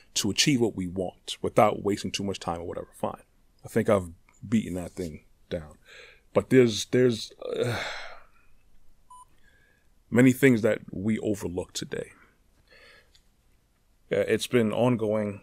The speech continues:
you know, in our current state of affairs right now. It's, um,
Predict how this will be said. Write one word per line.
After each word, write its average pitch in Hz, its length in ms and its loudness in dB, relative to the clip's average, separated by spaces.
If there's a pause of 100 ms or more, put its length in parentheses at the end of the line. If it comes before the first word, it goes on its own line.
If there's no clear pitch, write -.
you 107 100 -6
know, 98 300 -2 (800)
in 90 280 -6 (540)
our 104 260 2
current 107 440 -4 (600)
state - 240 0
of 110 80 2
affairs 110 400 -2
right 107 220 -2
now. 101 380 -8 (580)
It's, - 320 -4
um, 92 560 -2